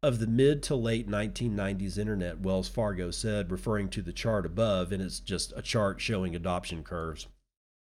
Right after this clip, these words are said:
Quote, "Precise numbers aside,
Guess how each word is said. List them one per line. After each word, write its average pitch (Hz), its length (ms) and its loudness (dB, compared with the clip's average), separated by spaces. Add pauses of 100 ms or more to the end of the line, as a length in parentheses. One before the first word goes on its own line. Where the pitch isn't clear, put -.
(140)
Quote, 143 380 2 (480)
"Precise 180 480 6
numbers 160 340 4
aside, 85 540 0